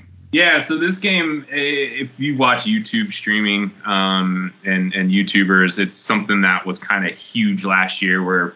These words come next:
bunch of friends would do paranormal investigations in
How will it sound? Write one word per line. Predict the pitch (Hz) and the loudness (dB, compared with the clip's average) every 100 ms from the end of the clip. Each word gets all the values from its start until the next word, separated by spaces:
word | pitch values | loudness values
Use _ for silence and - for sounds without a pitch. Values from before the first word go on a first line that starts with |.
| - | -2
bunch | 98 101 | -2 -2
of | 95 | -2
friends | 101 95 95 92 | 0 2 2 0
would | 92 90 - _ _ - | 0 -2 -6 _ _ -4
do | 113 | -2
paranormal | 110 131 120 117 120 117 110 | 0 0 2 2 2 2 2
investigations | 101 110 107 107 98 101 98 101 98 95 | 0 -2 -2 -4 0 0 -2 -6 -4 -4
in | 95 92 | -2 -4